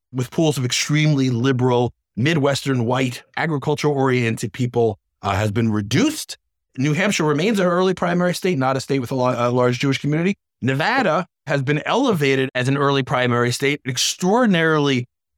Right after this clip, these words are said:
fast-growing, large, and in many ways diverse Jewish community, uh, that significantly votes Republican, but many of them may still be registered Democrats or may be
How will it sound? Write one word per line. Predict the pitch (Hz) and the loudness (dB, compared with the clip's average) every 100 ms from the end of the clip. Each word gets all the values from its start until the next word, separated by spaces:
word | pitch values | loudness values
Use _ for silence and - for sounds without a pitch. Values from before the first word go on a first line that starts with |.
| - | -6
fast-growing, | 170 196 180 - 131 151 151 143 123 | -2 -2 -4 -4 0 2 2 2 -2
large, | 113 117 143 143 143 151 147 - _ _ 123 | -2 0 2 2 2 2 -2 -8 _ _ -2
and | 131 | 0
in | 131 | 0
many | 165 156 | 0 2
ways | 143 120 | 0 -2
diverse | 113 123 160 170 | -4 -2 0 0
Jewish | - 120 117 | 0 -2 -2
community, | - 113 107 107 113 151 - _ - | -4 -4 -2 -2 -2 -2 -6 _ -2
uh, | 113 113 | 0 0
that | 139 | 0
significantly | - 302 294 269 180 | 0 0 2 0 0
votes | 156 156 151 | 2 0 0
Republican, | 143 127 135 160 | -2 0 0 0
but | 156 139 | 0 0
many | 147 147 | 0 2
of | |
them | 143 135 120 | 0 0 0
may | 123 120 | 0 0
still | 143 127 | 0 0
be | 120 | 0
registered | 120 117 120 | 0 -2 -6
Democrats | 113 123 135 185 - | -2 -2 -2 -4 -4
or | 123 | -2
may | 120 113 | 0 0
be | 113 120 | -2 -4